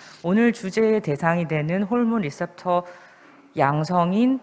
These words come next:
그런 그 호르몬은 전체 유방암 환자의 칠십 퍼센트를 차지하고 있습니다. 여기서 호르몬 수용체 양성이라고 하는 유방암의 특징은 이 유방암이 자라는데 여성 호르몬이 주요 역할을 하고 있기 때문에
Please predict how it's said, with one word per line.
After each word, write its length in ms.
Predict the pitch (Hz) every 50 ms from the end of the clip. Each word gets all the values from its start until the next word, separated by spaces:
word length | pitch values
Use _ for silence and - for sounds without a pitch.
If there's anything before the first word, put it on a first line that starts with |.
| - -
그런 480 | - 156 156 156 151 156 151 143 135 - -
그 300 | - 127 120 113 107 107 -
호르몬은 540 | 240 240 226 220 208 175 208 254 220 127 110
전체 400 | - - 156 165 196 - 240 226
유방암 360 | 165 131 131 165 165 165 170
환자의 420 | 170 175 165 156 151 147 143 156
칠십 340 | 156 - - 277 262 - -
퍼센트를 540 | - 233 196 185 165 151 - - 147 139 139
차지하고 580 | - - - 226 208 - 214 214 196 185 - 180
있습니다. 640 | 143 - - - 147 139 123 113 - 110 131 - - - - - - - - - - -
여기서 180 | 185 196 -
호르몬 320 | 233 - 339 339 339 339 320
수용체 420 | - 311 320 311 269 - 277 269
양성이라고 760 | 190 135 131 139 160 175 214 220 220 214 202 190 190 180 185
하는 500 | 180 180 180 180 180 180 180 180 185 185
유방암의 480 | 160 131 120 156 156 156 156 156 156 151
특징은 600 | - - 240 - - - 214 165 220 233 139 107 - - - - - - - -
이 260 | - 196 202 196 165
유방암이 420 | 156 143 196 196 196 190 190 196
자라는데 680 | 196 - - 139 151 165 165 160 147 139 123 170 220 254
여성 260 | - 135 139 170 190 190
호르몬이 480 | 190 185 185 180 170 165 170 202 226
주요 500 | 226 220 - - 165 160 165 165 175 185
역할을 400 | 165 117 113 - - 170 160 165
하고 160 | 190 220 226
있기 200 | 226 175 - 208
때문에 500 | 190 - - 156 139 143 175 226 262 175